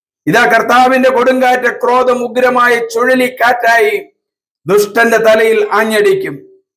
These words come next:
നിന്റെ തീരുമാനങ്ങൾ പൂർണ്ണമായി നിറവേറ്റുന്നതുവരെ കർത്താവിന്റെ ഉഗ്രകോപം ശമിക്കുകയില്ല. അവസാന നാളുകളിൽ നിങ്ങൾ അത് ഗ്രഹിക്കും.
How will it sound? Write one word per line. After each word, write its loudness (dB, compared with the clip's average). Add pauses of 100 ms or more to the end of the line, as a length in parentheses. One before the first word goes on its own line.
(520)
നിന്റെ 0
തീരുമാനങ്ങൾ 2
പൂർണ്ണമായി 0
നിറവേറ്റുന്നതുവരെ -2 (400)
കർത്താവിന്റെ 2
ഉഗ്രകോപം 0
ശമിക്കുകയില്ല. -4 (520)
അവസാന 2
നാളുകളിൽ 0 (340)
നിങ്ങൾ -2 (260)
അത് 0
ഗ്രഹിക്കും. -4